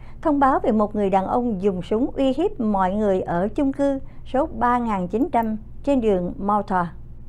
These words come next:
Khi đến nơi, họ đối diện với nghi can cầm súng ngắn đứng ở sân sau của một căn nhà. Họ ra lệnh cho người này bỏ súng đầu hàng, nhưng ông ta từ chối. Cảnh sát dùng súng gây tê bắn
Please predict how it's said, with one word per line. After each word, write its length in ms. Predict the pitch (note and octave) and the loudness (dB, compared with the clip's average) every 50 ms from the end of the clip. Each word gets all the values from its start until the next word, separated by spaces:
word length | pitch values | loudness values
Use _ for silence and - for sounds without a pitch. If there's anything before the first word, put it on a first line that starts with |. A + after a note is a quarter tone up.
| - - - - - - - - - | -14 -14 -14 -14 -14 -14 -14 -14 -8
Khi 140 | - - E4 | -2 0 2
đến 180 | D#4+ E4+ G4+ G#4 | 2 2 2 0
nơi, 140 | F4+ E4 | 0 0
họ 160 | C#4 A#3 G#3+ G3 | 2 2 2 4
đối 200 | G3 B3+ F4 E4+ | 4 4 4 4
diện 240 | C#4+ A3 F#3+ G3 | 2 0 0 2
với 120 | G3+ C4+ D#4 | 0 0 0
nghi 160 | D4+ C4+ B3+ | 0 0 0
can 280 | A#3+ B3+ B3 B3 B3 B3 | 0 0 0 0 -2 -4
cầm 300 | - - A#3 G#3 F#3+ F#3 | -2 -2 -2 0 -2 -2
súng 200 | - A#3+ C4 C#4+ | -2 0 0 2
ngắn 400 | C4+ B3 B3 C#4 F4+ - A#3 A3+ | 2 2 0 0 -2 -4 0 0
đứng 200 | A#3+ B3 D4+ G4+ | 2 2 2 0
ở 240 | - - F#3+ F#3 | 0 0 0 0
sân 200 | F#3+ - C4+ A#3 | -2 -2 -4 -4
sau 360 | A3 - A#3+ A3+ A3 G#3+ G#3+ G#3+ | -2 -2 -2 -2 0 0 -2 -2
của 320 | G#3+ G3 F#3 F3+ F3 G3 | 0 0 2 2 2 0
một 300 | C4 C#4+ G3 F#3 E3+ - | 0 0 0 0 0 -2
căn 220 | - G3 G3 G3 | -4 -4 -2 -2
nhà. 240 | G3 F3+ E3 E3 E3 - - - - - - - - - - - - | -2 -2 -2 -2 -4 -8 -12 -12 -14 -14 -16 -16 -16 -14 -14 -14 -2
Họ 160 | - B3 A#3+ | 0 0 2
ra 160 | A#3+ D4+ D#4 | 4 2 4
lệnh 240 | C#4+ A#3+ G#3+ F#3 G3+ | 4 4 2 2 2
cho 120 | G#3+ C#4+ | 0 0
người 180 | C#4 A#3+ A3+ G#3 | 0 2 0 2
này 220 | G3 F#3+ F#3+ F#3 | 2 2 2 0
bỏ 300 | F#3+ F#3 F3+ F3+ F3+ F#3+ | -2 -2 0 0 0 0
súng 320 | G3 - D#4 C4 D4 G4+ F#4 | -2 -2 -2 -2 -2 0 0
đầu 120 | D4 F#3+ | 0 0
hàng, 280 | F3 G3 F#3+ F#3 F3+ F3 - - - - - - | 2 2 0 -2 -2 -4 -8 -10 -12 -14 -6 0
nhưng 260 | A#3+ A#3+ A#3+ A#3 A3+ | 2 2 2 2 0
ông 240 | - - A3+ G#3 G3+ | 0 -2 -2 -2 0
ta 280 | - G#3+ G#3 G3 F#3+ G3 | 0 2 2 2 2 0
từ 220 | G3 - F3+ E3+ | 0 -2 -2 -2
chối. 320 | D#3+ - F3+ F#3 G#3 C4+ - - - - - - - - - - - - - - - - | 0 0 0 0 0 0 -2 -8 -12 -14 -14 -14 -14 -14 -14 -14 -14 -14 -14 -14 -4 0
Cảnh 140 | - A#3+ A#3+ | 0 0 2
sát 200 | - F#4 G#4 G4+ | 2 0 0 2
dùng 180 | C#4 A3 G3+ | 0 0 0
súng 280 | G3+ C#4 B3 B3 F4 G4 | 2 2 2 2 2 2
gây 180 | D4+ C4 B3+ | 2 2 2
tê 260 | A#3 B3 A#3 A#3 A3+ A3 | 4 4 4 4 4 4
bắn 200 | G3 G3 A#3 | 2 0 0